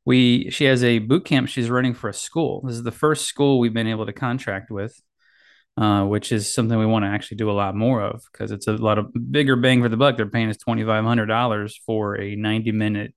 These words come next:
webinar, basically, for their incoming students.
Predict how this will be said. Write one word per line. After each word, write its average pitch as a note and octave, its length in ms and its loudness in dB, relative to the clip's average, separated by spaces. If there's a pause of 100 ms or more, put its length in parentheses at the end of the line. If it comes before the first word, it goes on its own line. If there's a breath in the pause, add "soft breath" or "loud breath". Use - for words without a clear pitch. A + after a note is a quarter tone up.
(520)
webinar, A2+ 480 0
basically, G#2 500 -6
for G#2+ 280 0
their G#2 340 0
incoming A2+ 480 0
students. - 540 -10